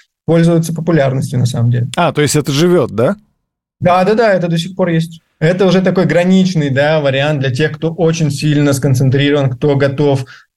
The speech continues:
Speaker 1: там помыть пластиковый флакон, снова сходить в магазин, заполнить и получить, как бы, химию без дополнительного пластика.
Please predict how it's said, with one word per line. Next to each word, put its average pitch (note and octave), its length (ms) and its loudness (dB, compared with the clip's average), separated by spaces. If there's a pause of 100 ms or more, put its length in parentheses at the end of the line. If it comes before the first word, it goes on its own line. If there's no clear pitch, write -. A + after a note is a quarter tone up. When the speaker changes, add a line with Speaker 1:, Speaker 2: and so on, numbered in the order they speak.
Speaker 1:
там B2+ 280 0
помыть D3 560 0 (100)
пластиковый D3+ 600 0
флакон, C#3+ 680 -2 (140)
снова D#3 260 2
сходить C#3+ 300 -2
в C#3 40 -2
магазин, C#3 600 0
заполнить D3+ 760 -2
и C#3 360 0
получить, C3 600 -2 (240)
как A#2+ 140 2
бы, A#2+ 300 4 (560)
химию D#3+ 440 4
без B2 360 0
дополнительного B2+ 680 0
пластика. C3 560 -6